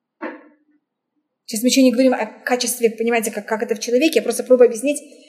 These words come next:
что это такое, потому что такая немножко непонятная такая вещь. Евреи будут развивать науку.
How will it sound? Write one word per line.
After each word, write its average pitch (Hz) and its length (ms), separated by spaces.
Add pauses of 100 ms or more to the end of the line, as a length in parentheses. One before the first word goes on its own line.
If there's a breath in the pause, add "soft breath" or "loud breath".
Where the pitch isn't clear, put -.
(140 loud breath)
что - 160
это 262 80
такое, 269 200
потому 247 200
что 247 100
такая 247 220
немножко 240 420
непонятная 247 680
такая 180 360
вещь. - 320 (3000)
Евреи 262 280
будут 262 200
развивать 240 500
науку. - 680